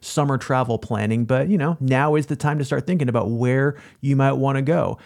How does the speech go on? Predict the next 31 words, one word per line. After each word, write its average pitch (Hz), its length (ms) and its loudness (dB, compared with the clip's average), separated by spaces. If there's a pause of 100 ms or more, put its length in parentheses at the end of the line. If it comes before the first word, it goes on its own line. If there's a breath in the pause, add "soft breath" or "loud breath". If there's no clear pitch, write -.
(280 loud breath)
And 131 540 2 (100)
you 139 120 0
don't 160 220 2
need 139 320 0
to - 200 -12
travel 127 360 -2
far 131 500 0 (160)
to 120 480 0
visit 120 600 -2 (320 soft breath)
or 117 120 0
experience 113 600 -2
some 120 180 -2
world-class 110 560 -2
destinations 98 680 -6
here 92 100 -6
in 95 80 -6
California. - 640 -10
So 127 400 0 (420 loud breath)
we're 170 140 2
gonna 143 420 2
talk 226 300 -2
a 185 60 4
little 123 200 4
bit 98 100 0
about 107 220 0
that 104 160 0
today, 110 420 2
how 117 200 0
Josh 113 320 -2
got - 180 -4
started, 143 640 2